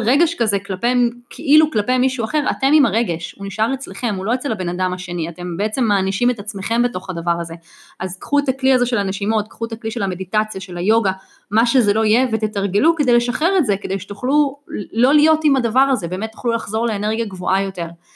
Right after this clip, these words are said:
ואם קודם הזכרתי את העניין שזה גם נורא משמעותי, אה, כלפי ילדים ללמד אותם, אז שאתם בסיטואציות עם הילדים שלכם, שאתם רואים שהם, הם, שהם כועסים, שהם מתעצבנים, שהם, אה, חווים איזשהו תסכול, אז ללמד אותם גם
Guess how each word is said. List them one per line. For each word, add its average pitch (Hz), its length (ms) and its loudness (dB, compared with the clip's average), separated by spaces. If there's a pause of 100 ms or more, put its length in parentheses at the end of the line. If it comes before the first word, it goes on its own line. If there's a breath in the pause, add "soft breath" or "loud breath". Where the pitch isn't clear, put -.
(280 soft breath)
ואם 202 680 2
קודם 262 380 4 (100)
הזכרתי 233 640 0
את 233 40 -16
העניין 196 380 -4
שזה 196 260 -6
גם 180 160 -8
נורא 185 240 -2
משמעותי, 208 640 -2
אה, 175 240 -6
כלפי 190 220 -6
ילדים 202 360 0
ללמד 202 320 0
אותם, 254 260 2 (440 loud breath)
אז 202 180 -2
שאתם 196 400 -4 (100)
בסיטואציות 214 600 -2
עם 240 140 4
הילדים 196 380 4
שלכם, 269 340 2
שאתם 185 200 -8 (100)
רואים 233 220 4
שהם, 254 580 2
הם, 240 140 4 (560 loud breath)
שהם 262 360 2
כועסים, 262 440 0
שהם 208 300 -2
מתעצבנים, 190 600 -4
שהם, 220 340 0
אה, 226 180 0
חווים 196 400 -4
איזשהו 196 400 -2
תסכול, 190 380 -2 (340 loud breath)
אז 196 360 0
ללמד 208 400 2
אותם 247 360 2
גם 339 240 4